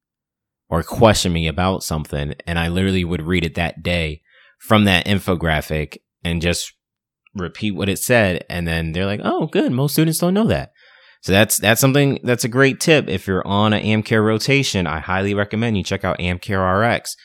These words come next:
Check out the different anticoagulation information they have. Check out the different diabetes information, blood pressure information, uh, dyslipidemia information. So s-, there's so much content on that page. It's a great page.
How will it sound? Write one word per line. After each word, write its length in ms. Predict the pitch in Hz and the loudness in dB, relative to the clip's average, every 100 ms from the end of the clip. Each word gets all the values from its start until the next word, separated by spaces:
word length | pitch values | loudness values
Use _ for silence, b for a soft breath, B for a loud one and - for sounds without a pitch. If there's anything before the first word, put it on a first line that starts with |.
| b b b | b b b
Check 180 | - 101 | -4 0
out 160 | 92 98 | 0 -2
the 80 | |
different 320 | 90 90 95 95 | -4 -4 -6 -8
anticoagulation 1080 | 92 92 - 92 90 87 92 95 95 85 | -8 -8 -6 -4 -4 -4 -6 -6 -6 -8
information 480 | 80 78 78 76 71 | -10 -10 -12 -12 -14
they 120 | 71 | -14
have. 280 | 69 67 - | -14 -14 -16
Check 200 | - 82 | -16 -12
out 120 | 80 | -12
the 80 | - | -10
different 300 | 82 - 85 | -10 -8 -6
diabetes 640 | 87 85 80 98 101 92 | -4 -4 -4 -4 -4 -4
information, 680 | 87 80 87 82 - 71 69 | -8 -10 -10 -10 -12 -14 -14
blood 380 | - 92 98 - | -6 -4 -2 -2
pressure 420 | 92 82 - 78 | -2 -4 -6 -10
information, 720 | 73 - 76 71 - - - b b b b b _ | -10 -12 -12 -12 -14 -18 -20 b b b b b _
uh, 420 | - 80 78 76 - | -6 -4 -2 -6 -6
dyslipidemia 880 | 92 - 92 82 107 110 107 90 80 | -6 -4 -6 -6 -2 0 0 -2 -4
information. 720 | 80 80 78 73 - - 76 | -8 -12 -12 -12 -14 -14 -12
So 200 | 78 76 | -12 -8
s-, 240 | - - | -8 -8
there's 180 | - 71 | -10 -4
so 220 | - 110 | -2 0
much 240 | 120 104 - | 0 -2 -4
content 460 | - 110 98 92 | -2 -2 -2 -4
on 80 | 85 | -6
that 180 | 78 - | -8 -10
page. 340 | 80 78 76 | -10 -10 -10
It's 160 | 82 - | -12 -12
a 40 | |
great 340 | 78 82 87 71 | -10 -6 -6 -6
page. 480 | - 82 80 - | -8 -8 -8 -12